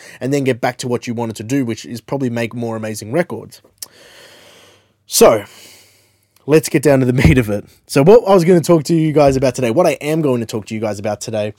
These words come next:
is loving the fuck out of your clients, all right? Now, that doesn't mean in a romantical sense or, you know, something a bit weird. That means that after you finish a project, coming back to them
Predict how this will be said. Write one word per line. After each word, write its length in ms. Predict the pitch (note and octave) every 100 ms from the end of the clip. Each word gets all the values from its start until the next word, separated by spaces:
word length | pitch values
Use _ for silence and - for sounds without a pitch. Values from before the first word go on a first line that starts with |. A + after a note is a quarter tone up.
| - - _ -
is 180 | C#3+ C#3+
loving 500 | C#3+ D3 D#3 E3 F3+ C#3+
the 260 | C3+ B2
fuck 560 | G#2+ _ - A2+ - - _ B2
out 160 | A#2+
of 80 | A2
your 160 | A2 G2+
clients, 600 | - F#2 F2 D#2+ - -
all 160 | -
right? 280 | A2+ A2+ D#3 -
Now, 140 | C#3
that 140 | C#3+ F#3
doesn't 240 | G3 F#3
mean 160 | E3+ E3+
in 80 | D3
a 80 |
romantical 580 | B2+ B2 B2 A#2+ B2 A#2+
sense 480 | A#2+ - A#2 A#2 -
or, 200 | A2 A2 - - -
you 100 | B2
know, 160 | G#2+ - -
something 340 | - D#3 C#3 C3
a 40 |
bit 160 | C3 G#2+
weird. 520 | A#2 D#3 C3+ G#2+ G#2 _ _ -
That 260 | A#2+ D#3+ E3
means 580 | D3 C#3+ A2+ G#2+ G#2 - _
that 260 | A2+ G#2+ _ -
after 280 | C#3+ D#3+
you 120 | G#3 G3
finish 320 | G3 F3+ -
a 40 |
project, 680 | C3 - C#3+ C3 A2 - - _ _ _ _ _ _ _ _ _ _ -
coming 300 | E3 A3+ D3
back 260 | E3 F#3+
to 140 | - C3
them 280 | G#2 G2+